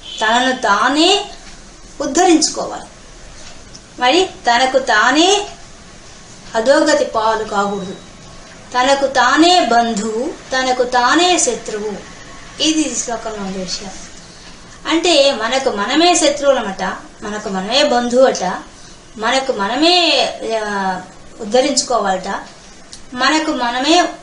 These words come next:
అవ-, అవస-, అంటే, ఆ, అధోగతికి పాలు కాకూడదట, చేసుకోకూడదట అట్లా అని సలహా ఇస్తున్నారు పరమాత్మ. నిజానికి మన జీవితం చూసుకుంటే మనం జన్మ ఎత్తిందే, ఆ,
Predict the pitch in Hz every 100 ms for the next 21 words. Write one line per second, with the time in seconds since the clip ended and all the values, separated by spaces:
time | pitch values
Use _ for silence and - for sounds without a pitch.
0 | - 240 254 233 220 208 202 202 - -
1 | - - 254 262 254 240 233 339 330 -
2 | - - - - - - 226 220 208 190
3 | 185 - - 214 220 302 302 294 240 -
4 | 233 254 240 262 277 233 190 185 - -
5 | 269 277 359 330 254 196 185 - - -
6 | - - - - - - 320 320 269 247
7 | 196 196 - 185 165 - 220 208 190 180
8 | 180 - - - - - - - - -
9 | - - - - - 277 285 370 381 359
10 | 330 294 254 277 285 277 - 277 - 277
11 | 247 214 185 202 - - - - - -
12 | 302 349 311 311 359 381 349 320 - 349
13 | 339 359 339 294 320 320 - - 254 240
14 | 233 226